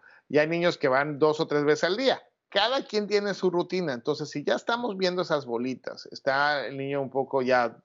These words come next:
dos o tres días y no se siente bien, no está pudiendo hacer popó, tenemos que ver dónde está. Ya en la parte médica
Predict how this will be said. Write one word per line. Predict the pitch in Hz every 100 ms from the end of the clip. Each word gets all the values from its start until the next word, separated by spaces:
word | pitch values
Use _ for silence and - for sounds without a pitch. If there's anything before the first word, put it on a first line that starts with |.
| _
dos | 113 113
o | 123
tres | 131 127
días | 123 139 139 127
y | 104
no | 107 113 113
se | 117
siente | - 113 110
bien, | 117 123 131
no | 120
está | - 107
pudiendo | 110 107 107
hacer | 107
popó, | 107 107 139 151 - - - _
tenemos | - 160 165
que | 147
ver | 143 147
dónde | 131 131 120
está. | 117 - - _ _ - - _
Ya | 127 175
en | 240
la | 247
parte | 170 156 180
médica | 135 131 123 120 104 - -